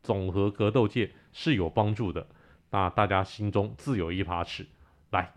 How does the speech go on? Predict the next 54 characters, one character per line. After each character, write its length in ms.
我 80
们 100
今 160
天 140
的 100
U 160
F 180
C， 220
呃， 240
我 60
们 100
的 100
今 200
天 120
的 80
生 240
命 220
搏 180
斗 160
格 140
的 100
第 200
三 440
拳， 300
在 140
U 240
F 140
C 220
Fight 260
Night 200
二 240
一 380
一， 120
就 140
是 140
Mackenzie 840
Dern 260
对 160
上， 640
呃， 200
严 200
小 140
南 220
那 140
场 240
比 160
赛 220
呢， 260
现 220
场 180
没 100
有 100
观 200
众， 180